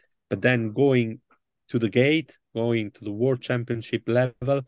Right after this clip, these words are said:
M X two, M X G P,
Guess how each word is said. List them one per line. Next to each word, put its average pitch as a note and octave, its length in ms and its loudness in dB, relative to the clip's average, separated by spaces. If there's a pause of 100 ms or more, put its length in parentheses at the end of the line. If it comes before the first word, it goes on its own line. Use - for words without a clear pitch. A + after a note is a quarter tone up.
(480)
M A#2+ 160 2
X B2+ 180 -6
two, B2 360 2 (500)
M B2 200 2
X B2+ 160 -8
G B2+ 140 -6
P, B2 320 -2